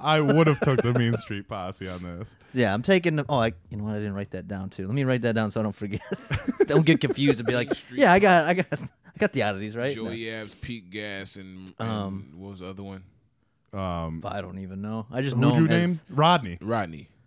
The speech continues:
Speaker 1: Rodney,
Speaker 3: Yeah, every,
Speaker 1: Joey
Speaker 3: the only one
Speaker 1: Abs,
Speaker 3: without a last name, without a last name.
Speaker 1: and Pete Gas.
Speaker 3: Jobbers.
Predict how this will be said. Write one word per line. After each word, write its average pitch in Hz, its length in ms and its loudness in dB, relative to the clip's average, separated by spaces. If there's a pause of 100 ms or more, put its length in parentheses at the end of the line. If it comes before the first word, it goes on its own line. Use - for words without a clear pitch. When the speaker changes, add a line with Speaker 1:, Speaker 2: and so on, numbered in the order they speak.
(100)
Speaker 1:
Rodney, 127 400 0
Speaker 3:
Yeah, 117 60 0
every, 135 100 2
Speaker 1:
Joey 117 220 2
Speaker 3:
the 110 80 0
only 139 160 4
one 139 100 4
Speaker 1:
Abs, 127 80 0
Speaker 3:
without 120 300 -2
a 117 40 -6
last 104 380 -6
name, 95 200 -12
without 98 280 -8
a - 20 -8
last 78 320 -12
name. 50 140 -20
Speaker 1:
and 95 200 -4
Pete 98 240 -4
Gas. 78 500 -8 (880)
Speaker 3:
Jobbers. 87 640 -12